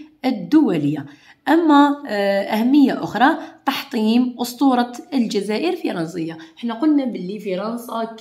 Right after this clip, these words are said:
كانت، آه، كما نقولوا حنايا شيعت أسطورة باللي الجزائر فرنسية، نديروا واش نديروا، الجزائر تقعد فرنسية، لكن الأسطورة هذه تحطمت في، آه، مؤتمر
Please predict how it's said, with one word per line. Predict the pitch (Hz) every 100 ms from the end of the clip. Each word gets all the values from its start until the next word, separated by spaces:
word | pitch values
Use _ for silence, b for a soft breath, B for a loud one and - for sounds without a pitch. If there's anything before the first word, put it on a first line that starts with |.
| -
كانت، | 277 254 233 226 - 196
آه، | 185 175 170 170 B B _ -
كما | 208
نقولوا | 214 214 226
حنايا | 226 214 254 294 B -
شيعت | - - 285 - 220 - - - - - -
أسطورة | 240 - 254 247 254
باللي | 196 180 208 247
الجزائر | - 185 175 214 269 311 277
فرنسية، | - 240 214 208 202 254 240 269 - - 269 339
نديروا | 220 208 277 285 233
واش | 269
نديروا، | 247 220 240 285 349 B B 247
الجزائر | 208 196 202 247 302 285
تقعد | - - 247 220 269 269
فرنسية، | - 311 220 180 - - - -
لكن | 226 285 285 262
الأسطورة | 254 - 208 - 294 247
هذه | 202 190 214 269 -
تحطمت | - 294 285 208 165 180 - B B B
في، | - 240 254 240
آه، | - 202 202 202 196 190 190
مؤتمر | 226 - 233 233 277